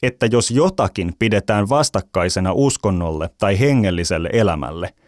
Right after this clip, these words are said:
niin varmaan juuri konsumerismia tai kulutuskulttuuria. Uskonnossahan on kyse henkisistä tarpeista ja kuluttamisessa materiaalisista, eikö niin? Sielu pitää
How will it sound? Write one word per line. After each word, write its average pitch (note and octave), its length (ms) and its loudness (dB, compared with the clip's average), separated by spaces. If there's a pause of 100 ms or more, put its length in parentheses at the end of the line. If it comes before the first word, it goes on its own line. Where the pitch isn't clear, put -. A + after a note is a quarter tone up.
(300)
niin A#2+ 220 2
varmaan B2 440 2
juuri B2+ 360 4
konsumerismia E2+ 960 0 (200)
tai F#2 160 0
kulutuskulttuuria. E2+ 1200 -2 (1040)
Uskonnossahan B2 840 2
on G#2+ 180 -2
kyse A#2+ 360 0
henkisistä G#2 580 0
tarpeista F#2+ 720 0 (300)
ja A2 100 0
kuluttamisessa G#2+ 840 0
materiaalisista, D#2+ 1040 -2 (320)
eikö G2 300 0
niin? A#2+ 300 0 (1160)
Sielu E3+ 400 4
pitää D#2 320 -2